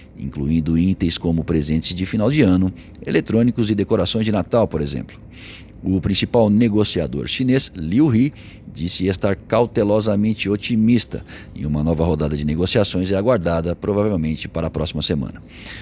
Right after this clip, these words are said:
Se o encontro for bem sucedido, uma suspensão de imposição tarifária pode vir por aí. De qualquer maneira, os mercados emergentes se beneficiam de tais declarações nesse encerramento de semana,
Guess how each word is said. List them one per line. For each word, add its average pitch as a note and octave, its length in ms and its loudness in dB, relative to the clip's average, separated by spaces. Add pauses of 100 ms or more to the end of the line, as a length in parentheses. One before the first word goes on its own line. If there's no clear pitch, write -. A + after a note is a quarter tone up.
Se - 160 -6
o G#2 140 2
encontro G#2 460 2
for E2 180 -2
bem D#2+ 180 0
sucedido, G2+ 800 0 (300)
uma F2 180 -2
suspensão G#2 840 0
de C2+ 140 -4
imposição F2 600 0 (160)
tarifária A2 640 0
pode F#2 240 0
vir F#2 140 0
por F#2+ 160 0
aí. - 180 -2 (500)
De E3 160 -2
qualquer F#2+ 300 0
maneira, D#2+ 420 2 (260)
os F#2+ 180 -4
mercados A2 440 2
emergentes F#2+ 500 0
se - 180 -4
beneficiam F#2 1000 -2
de E2+ 140 -4
tais E2 260 0
declarações A2+ 600 2
nesse A#2+ 280 0
encerramento A#2 540 0
de A#2+ 80 -4
semana, B2 480 4